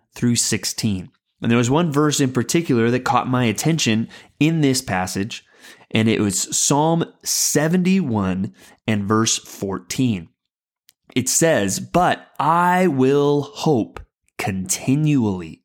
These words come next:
and I will praise you yet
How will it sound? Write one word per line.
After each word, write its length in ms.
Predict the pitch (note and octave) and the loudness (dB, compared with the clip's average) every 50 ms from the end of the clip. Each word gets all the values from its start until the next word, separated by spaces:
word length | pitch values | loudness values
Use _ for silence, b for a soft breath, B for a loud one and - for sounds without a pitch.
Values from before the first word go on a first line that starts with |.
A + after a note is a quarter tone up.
| b b b b b b b b b b - | b b b b b b b b b b 0
and 220 | B2+ B2 B2 A#2+ - | 0 2 2 0 0
I 220 | - B2+ C#3 D3+ D#3 | 0 2 2 2 4
will 280 | C#3 C3 B2 A2+ A2 | 2 2 2 0 0
praise 760 | - - - - - D#3 E3 G3 A3 A3+ A3+ A3 F#3+ D3+ - | -2 -8 -12 -4 0 0 2 4 4 4 2 2 2 0 0
you 480 | A#2+ A2 G#2+ G#2 G2+ G2 G2 G#2 A#2 B2 b b b b b | 0 2 2 2 2 2 2 0 -2 -4 b b b b b
yet 600 | - - G#2 A2 A#2+ B2+ C#3 D#3+ E3+ - - _ | -10 -6 -2 0 2 2 2 2 0 -2 -6 _